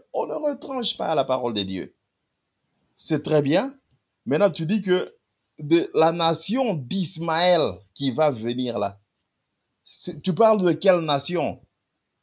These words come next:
Qu'on puisse, qu'on, qu'on puisse, euh, sauver le meuble, qu'on puisse aller trop vite. Puisqu'on a passé une heure en train de survoler. Maintenant, nous, nous sommes les gens qui sondons les Écritures.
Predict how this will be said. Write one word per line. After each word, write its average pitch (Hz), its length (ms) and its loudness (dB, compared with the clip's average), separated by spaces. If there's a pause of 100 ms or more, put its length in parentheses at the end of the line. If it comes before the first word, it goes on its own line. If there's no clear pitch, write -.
(600)
Qu'on 170 160 4
puisse, 220 260 0 (160)
qu'on, 175 120 4
qu'on 196 220 4
puisse, - 440 2
euh, 190 220 -6
sauver 190 360 4
le 160 140 2
meuble, 156 500 -2 (140)
qu'on 160 140 -4
puisse 196 220 -8
aller 170 340 -2 (100)
trop 185 220 2
vite. 156 420 -10 (1400)
Puisqu'on 190 340 6
a 202 100 10
passé 196 500 6
une 180 220 6
heure 180 320 2 (240)
en 151 160 0
train 185 180 -2
de 160 140 2
survoler. 165 880 2 (720)
Maintenant, 214 280 6
nous, 226 160 2
nous 233 120 2
sommes 226 300 4
les 170 120 4
gens 196 220 2
qui 180 280 -4
sondons 208 1200 4
les 143 280 2
Écritures. 120 520 -4